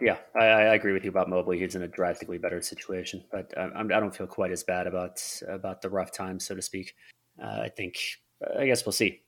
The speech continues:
but I think Cade is a player who's proven that he can adjust pretty quickly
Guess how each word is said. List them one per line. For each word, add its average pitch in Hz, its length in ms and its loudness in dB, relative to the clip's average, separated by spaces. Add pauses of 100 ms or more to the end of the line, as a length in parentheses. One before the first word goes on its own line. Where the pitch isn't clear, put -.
but 92 260 0
I 92 40 -2
think 90 220 -8
Cade 95 200 0
is 98 100 -8
a - 40 -14
player 92 360 0
who's 90 200 -8
proven 92 440 -6
that 92 280 -6
he 98 260 -8
can 92 720 -6 (800)
adjust 95 520 0
pretty 92 180 -4
quickly 92 520 -4